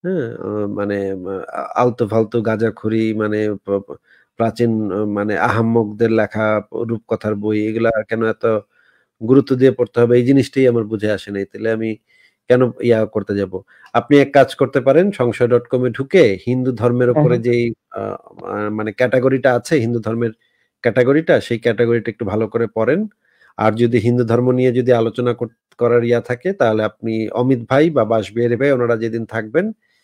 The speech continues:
Speaker 1: সেদিন যুক্ত হয়েন, ঠিক আছে?
Speaker 2: কি পড়বো দাদা? আপনি যে বলতেছেন ওই যে মনুসংহিতা, ওইগুলা শুনেই তো বমি আসে, বুঝছেন?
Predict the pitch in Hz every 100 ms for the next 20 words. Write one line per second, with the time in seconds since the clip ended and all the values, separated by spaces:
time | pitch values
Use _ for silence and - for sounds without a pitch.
0 | _ - 143 135 113 107 _ 87 95 98
1 | 98 165 220 165 110 101 _ _ _ -
2 | - - _ _ - 220 208 180 170 185
3 | 180 170 196 147 147 - 180 175 175 175
4 | 196 160 170 185 175 165 143 147 147 143
5 | 143 151 143 151 160 165 185 180 190 175
6 | 175 165 135 131 156 165 180 175 190 190
7 | 185 185 175 185 190 175 143 139 135 -
8 | 151 131